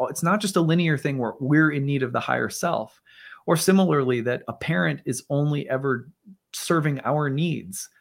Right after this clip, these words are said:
that there are stages in life where the roles reverse. And role reversals in relationships are a Venus-Uranus dynamic. Finally, separations. The child needs to let go of the parent,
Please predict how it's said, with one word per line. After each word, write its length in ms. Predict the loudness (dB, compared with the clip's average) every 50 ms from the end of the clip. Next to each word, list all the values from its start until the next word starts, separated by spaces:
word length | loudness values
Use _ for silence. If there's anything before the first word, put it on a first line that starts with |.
| _ _ _ _ _ _ -6
that 100 | -4 0
there 160 | 0 0 0
are 40 | 0
stages 480 | -2 -2 0 2 2 4 2 2 0 0
in 100 | -2 -2
life 320 | -2 -2 -2 -2 -4 -2
where 80 | -2 -2
the 80 | -2
roles 480 | -2 0 0 2 2 2 0 -2 -4 -4
reverse. 640 | -4 -2 -2 -2 -4 -4 -4 -8 -10 -10 -10 -12 -14 _ _ _ _ _ -20 -20 -20 _ _
And 200 | -2 -2 0 2
role 280 | 2 4 4 4 6 6
reversals 580 | 4 4 4 2 -2 -2 -2 -2 -2 -2 -2 -2
in 100 | -2 -2
relationships 800 | -2 -2 0 0 -2 -2 -4 -4 -6 -4 -4 -4 -6 -4 -4 -4
are 140 | -2 -2
a 60 | -2 -2
Venus-Uranus 720 | -2 -2 -2 -4 -4 -6 -4 -4 -2 -2 -2 -4 -6 -8
dynamic. 640 | -8 -8 -8 -6 -8 -8 -10 -12 -14 -16 -18 -20 -20 _ _ _ _ _ _ _ _ _ _ _ _ _ _ _ _ _ _ _ _ _ -2
Finally, 340 | 2 4 4 4 4 4 2
separations. 920 | 2 0 0 2 2 2 2 2 2 0 -2 -4 -6 -6 -6 -8 -12 -14
The 80 | -14 -14
child 380 | -6 -2 0 2 2 2 0 0
needs 240 | -2 -4 -4 -4
to 100 | -4 -4
let 220 | -2 -2 -4 -2 0
go 200 | 0 2 2 2
of 160 | 0 0 -2
the 60 | -4
parent, 520 | -4 -2 -2 -2 0 0 0 0 -2 -4